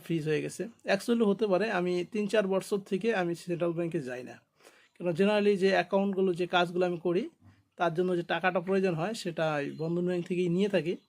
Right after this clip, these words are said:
সেন্ট্রাল ব্যাংক গেলে টাকা দিতে চায় না, খুব, আহ,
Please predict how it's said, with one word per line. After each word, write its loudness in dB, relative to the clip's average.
সেন্ট্রাল 0
ব্যাংক 2
গেলে 0
টাকা 2
দিতে 0
চায় 0
না, -2
খুব, -4
আহ, -8